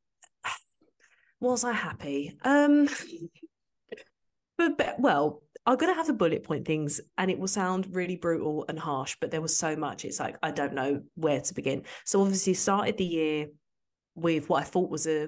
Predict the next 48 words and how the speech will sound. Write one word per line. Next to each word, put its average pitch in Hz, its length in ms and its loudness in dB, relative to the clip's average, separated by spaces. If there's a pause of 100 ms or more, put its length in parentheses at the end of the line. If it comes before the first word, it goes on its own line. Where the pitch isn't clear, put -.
(120)
kidney 160 280 -6
infection, 143 640 -6
ends 156 260 -2
up 139 220 -2
that 151 180 -2
it's - 160 -2
this 143 200 -2
weird 151 480 0 (100)
new 156 180 0
flare-up 143 480 0
thing 147 180 -6
that 151 80 -8
I've 139 140 -10
got. 175 300 -2
Haven't 170 220 -4
got - 180 -6
to - 80 -4
the 143 60 -6
bottom 143 280 -2
of 143 100 -6
that 139 180 -4
yet. - 300 -2 (280)
Waiting 160 300 0
for 160 120 -4
an 151 60 0
operation 143 680 -2
to 147 300 0 (200)
hopefully 220 380 0
diagnose 170 480 -4
or 151 100 -6
rule 156 140 -6
some 147 160 -4
things 165 240 -2
out. 160 320 0 (380)
Had 196 140 -4
the 202 60 -6
first 175 280 -2
stage 160 300 0
of 156 240 0
the 151 480 2
S 151 200 -2
N 170 100 2
S 233 200 0
operation, 226 800 -2 (260)
completely 175 480 2
brutal, 151 680 0
mentally, 156 380 -2
physically, 143 680 -4